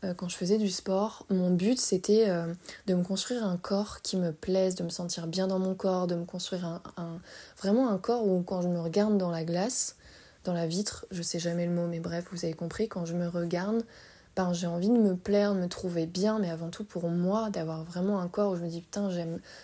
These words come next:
je me sens bien comme ça, ça me, ça me plaît. » Et, euh, c'est vachement important.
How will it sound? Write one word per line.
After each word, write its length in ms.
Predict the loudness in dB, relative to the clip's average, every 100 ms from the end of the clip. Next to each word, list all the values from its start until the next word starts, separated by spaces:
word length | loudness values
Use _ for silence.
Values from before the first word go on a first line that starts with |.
| -12
je 100 | -2
me 60 | 0
sens 220 | 0 -2
bien 280 | 0 0 2
comme 200 | 2 2
ça, 480 | 2 2 2 0 0
ça 180 | -2
me, 180 | -4 -6
ça 220 | -4 -4
me 100 | -4
plaît. » 440 | -6 0 2 2 0 -6 -16 -16 -10 -2
Et, 180 | 0 2
euh, 120 | 0
c'est 160 | -2 0
vachement 380 | 0 2 0
important. 420 | -2 -6 -8 -8